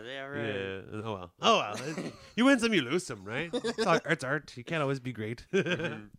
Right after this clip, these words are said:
Speaker 1: Yeah, but, uh, s-, yeah, so, like, the way it, it went down was like, "Yo, yeah, you guys wanna be a part of this?" Like, it's a, I, I thought it was a family event, you know, but
Speaker 2: Uh,
Speaker 1: it was a children's
Speaker 2: children's
Speaker 1: event.
Speaker 2: event.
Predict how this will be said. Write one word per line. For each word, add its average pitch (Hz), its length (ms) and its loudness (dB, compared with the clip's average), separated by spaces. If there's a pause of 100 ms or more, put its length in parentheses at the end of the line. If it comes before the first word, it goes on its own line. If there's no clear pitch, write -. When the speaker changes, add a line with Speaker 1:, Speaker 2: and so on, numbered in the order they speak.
(1000)
Speaker 1:
Yeah, 113 260 0
but, 110 240 -6
uh, 110 280 -2
s-, 127 160 -6
yeah, 143 140 4
so, 127 240 -2
like, 117 220 -4
the 127 80 -4
way 117 340 4
it, - 100 -10
it 104 160 0
went 104 240 -2
down 107 320 4
was 98 180 -4
like, 92 240 -2 (160)
"Yo, 139 300 0
yeah, 107 300 -6 (120)
you 113 160 -10
guys 127 260 -2
wanna 123 220 -10
be 123 200 -10
a 120 40 -10
part 123 280 -8
of 113 40 -14
this?" 117 240 -14
Like, 98 200 -14
it's - 180 -16
a, 95 320 -10 (1120)
I, 107 260 -4
I - 20 0
thought 123 280 0
it 107 60 -4
was - 140 -8
a 95 60 -10
family 123 600 2
event, 82 480 -10 (280)
you 98 140 -6
know, 127 260 0
but 147 120 4
Speaker 2:
Uh, 151 220 6
Speaker 1:
it 120 40 0
was 110 260 -4
a - 80 -14 (100)
children's 143 540 8
Speaker 2:
children's 170 420 12
Speaker 1:
event. 113 380 2
Speaker 2:
event. 92 140 -12